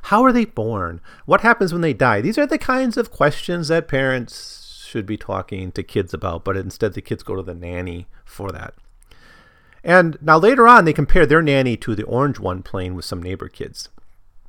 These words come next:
Bobby and Gene Fields insist that their nanny is a superior model. And two, and soon the two nannies begin fighting, just like happened at night. Here they're,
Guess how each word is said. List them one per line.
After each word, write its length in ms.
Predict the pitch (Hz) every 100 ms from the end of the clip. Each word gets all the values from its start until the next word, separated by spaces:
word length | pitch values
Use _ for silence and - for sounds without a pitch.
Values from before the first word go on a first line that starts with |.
| - _ _ - -
Bobby 500 | - 120 135 143 127
and 120 | 113
Gene 240 | - 107
Fields 360 | 95 156 165 135
insist 340 | 107 - 123 -
that 120 | 98
their 140 | 123
nanny 380 | 113 107 101 98
is 120 | 95
a 60 | 95
superior 500 | - - 110 92 87
model. 540 | 85 104 101 87 - - - - - - -
And 180 | 123
two, 480 | - 202 170 170 160 -
and 120 | 131
soon 240 | - 170
the 100 | 143
two 180 | - 135
nannies 360 | 107 104 104 95
begin 360 | 98 85 85
fighting, 500 | - - 95 90 90
just 240 | - 95 -
like 260 | 92 90
happened 300 | - 90 95
at 80 | 87
night. 380 | 92 98 147 _
Here 260 | - 101 87
they're, 140 | -